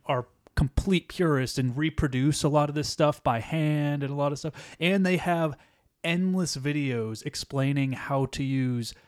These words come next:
absolutely everything and why they used it and what, like,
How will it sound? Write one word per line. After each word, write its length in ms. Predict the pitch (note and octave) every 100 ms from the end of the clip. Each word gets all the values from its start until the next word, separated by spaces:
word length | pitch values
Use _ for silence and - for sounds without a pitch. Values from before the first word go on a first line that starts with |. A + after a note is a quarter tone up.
| -
absolutely 460 | D3 C#3+ - C#3+ B2+
everything 360 | C3 B2+ C3+ A#2
and 80 | A#2
why 280 | C#3+ D3 C3+
they 120 | B2
used 420 | A#2+ A#2 A2 A2+
it 260 | A2+ G#2+ G#2+
and 100 | A#2
what, 240 | C#3 C3 - - - -
like, 160 | C3